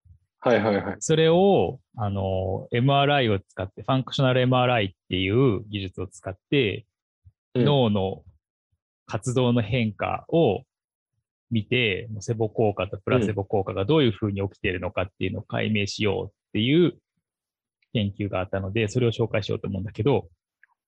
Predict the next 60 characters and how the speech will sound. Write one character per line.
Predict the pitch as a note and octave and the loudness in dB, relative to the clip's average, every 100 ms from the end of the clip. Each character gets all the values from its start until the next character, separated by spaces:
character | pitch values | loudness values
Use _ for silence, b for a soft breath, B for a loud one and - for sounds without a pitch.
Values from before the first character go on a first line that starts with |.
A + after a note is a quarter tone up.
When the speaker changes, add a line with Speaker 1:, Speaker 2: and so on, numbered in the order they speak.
| _ _ | _ _
Speaker 1:
ほ | - C#3 | 4 6
い | |
ほ | G#2+ A2+ | 6 2
い | |
ほ | G2 | 2
い。 | E2+ - _ _ - | -6 -12 _ _ 4
プ | F#3+ | 6
ラ | A3+ | 6
セ | A3+ B3 | 6 6
ボ | B3+ B3 | 6 6
効 | B3+ A#3+ | 4 4
果 | - | 6
は、 | C#3+ B2+ A#2 G2+ - _ _ _ _ _ | 6 8 6 2 -4 _ _ _ _ _
な | - E3+ | -2 0
ん | |
と | F3 | 4
な | F#3 | 4
く | - | 4
よ | D3 C#3+ | 2 2
く | A#2+ | -6
聞 | - | -6
く | - B2 | -2 0
か | A2 | 0
な | G2+ | 0
と | G2+ | -6
思 | F#2 | -8
う | |
け | F#2 | -6
ど、 | G#2 | -4
ノ | |
セ | B2 F#3 | 2 4
ボ | F#3 | 6
効 | F#3+ E3 | 4 4
果 | A2+ | 4
っ | - | 2
て | |
あ | A2 | 0
ん | |
ま | A2+ | -2
聞 | - _ _ - | -6 _ _ -6
い | A#2 | 0
た | |
こ | A#2 | 0
と | G#2+ | 0
な | G2+ | -4
か | F#2+ | -4
っ | - | -6
た | E2 | -8
か | F2+ | -8
も | F#2 | 0
し | |
れ | A#2+ | 2
な | |
い。 | A#2 | 4
Speaker 2:
あ | A2+ G#2+ G2+ G2 | 4 2 0 -2
ー、 | G2+ - _ _ | -8 -16 _ _
Speaker 1:
け | A#2+ | -2
ど、 | G#2+ | -2
Speaker 2:
そ | - A#2+ | -2 -4
う、 | - | -6